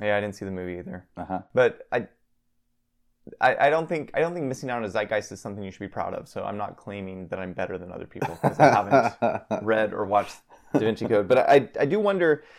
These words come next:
Speaker 1: like, I do feel that that and not having seen Titanic are probably the two biggest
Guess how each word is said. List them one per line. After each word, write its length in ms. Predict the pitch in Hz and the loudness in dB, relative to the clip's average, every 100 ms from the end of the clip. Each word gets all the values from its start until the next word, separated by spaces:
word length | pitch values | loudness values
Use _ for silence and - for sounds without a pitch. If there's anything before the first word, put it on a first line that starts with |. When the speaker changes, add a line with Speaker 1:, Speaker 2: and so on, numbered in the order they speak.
| - _ | -20 _
Speaker 1:
like, 160 | 147 160 | 8 8
I 60 | |
do 180 | 143 185 | 8 2
feel 180 | 196 175 | 4 4
that 200 | 135 113 | 2 2
that 400 | 139 135 156 156 - | 6 8 6 4 -2
and 160 | 131 | -2
not 160 | 120 131 | 0 0
having 260 | 139 131 123 | -2 -6 -6
seen 380 | - 120 117 | -6 -4 -4
Titanic 540 | 110 110 - 110 120 - | -4 -8 -6 -6 -6 -6
are 60 | 107 | -6
probably 260 | 120 110 | -4 -4
the 100 | 104 | -6
two 280 | 92 - 117 | -12 -8 -6
biggest 720 | 113 107 104 101 - - - | -2 0 0 -4 -14 -20 -20